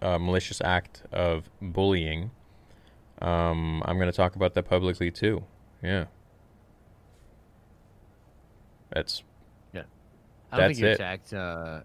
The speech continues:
Speaker 2: anybody. I think that the whole situation around that, there were so many people. If you had wanted to attack people, there was no shortage,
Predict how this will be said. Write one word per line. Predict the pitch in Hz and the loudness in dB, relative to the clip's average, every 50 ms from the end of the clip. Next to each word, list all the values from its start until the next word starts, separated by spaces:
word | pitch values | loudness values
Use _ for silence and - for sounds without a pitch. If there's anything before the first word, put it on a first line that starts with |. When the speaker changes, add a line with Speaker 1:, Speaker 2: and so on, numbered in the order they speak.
| - | -12
Speaker 2:
anybody. | - 98 107 110 104 82 82 78 82 82 | -8 -6 -4 -4 -4 -4 -6 -8 -6 -6
I | 82 92 | -8 -6
think | - 117 113 98 - | -6 -6 -6 -6 -6
that | - 92 85 82 80 78 73 - - _ - - - - - - - - 110 104 101 | -6 -4 -4 -4 -6 -8 -10 -12 -18 _ -20 -20 -20 -20 -20 -20 -20 -20 -20 -12 -6
the | 107 104 101 - | -2 -2 -2 -2
whole | - - - - 107 107 110 110 110 107 107 107 104 98 | -4 -8 -8 -6 -4 -4 -4 -4 -4 -4 -4 -6 -6 -8
situation | - - - - 113 104 - 104 95 87 90 92 101 110 107 - - 101 | -12 -16 -12 -10 -10 -10 -8 -10 -8 -6 -6 -6 -6 -8 -8 -10 -10 -8
around | 90 82 80 76 80 80 85 90 101 104 101 | -8 -8 -8 -8 -8 -6 -6 -4 -4 -4 -4
that, | 90 82 78 76 73 73 71 - - - - 90 87 | -6 -6 -6 -6 -6 -8 -10 -12 -16 -20 -20 -10 -6
there | 95 98 | -6 -4
were | 98 98 95 85 | -4 -4 -6 -8
so | - - - - 110 110 110 | -10 -12 -10 -8 -6 -6 -4
many | 107 104 98 90 | -4 -6 -6 -8
people. | - - - 104 104 95 - 95 87 82 80 78 76 - - - - - - - - - - - - - _ - - - - - - - - - - - - | -8 -10 -12 -12 -12 -10 -8 -8 -6 -6 -6 -8 -10 -12 -16 -20 -20 -20 -20 -20 -20 -20 -20 -20 -20 -20 _ -20 -20 -20 -20 -20 -20 -20 -20 -20 -20 -14 -6
If | 101 110 104 113 | -6 -6 -6 -4
you | 120 139 139 | -4 -2 0
had | 135 127 110 95 85 | 0 -2 -2 -4 -8
wanted | 90 95 104 113 120 117 107 95 | -6 -4 -4 -2 -2 -2 -4 -6
to | - - 104 92 | -8 -8 -6 -6
attack | 85 - - - 95 92 95 95 - - | -8 -10 -8 -6 -4 -4 -4 -6 -8 -14
people, | - - 95 87 80 - 80 80 78 78 76 76 71 - - - - - - 90 80 | -18 -14 -14 -14 -12 -12 -10 -10 -8 -8 -10 -12 -14 -18 -20 -20 -20 -20 -20 -16 -10
there | 92 95 95 95 | -8 -6 -6 -4
was | 95 92 87 - - | -6 -6 -8 -8 -8
no | 98 98 98 101 | -6 -4 -4 -4
shortage, | 95 - - - - 110 101 101 95 95 92 87 78 76 - - - | -6 -8 -12 -10 -6 -6 -4 -4 -4 -4 -6 -8 -8 -12 -16 -18 -18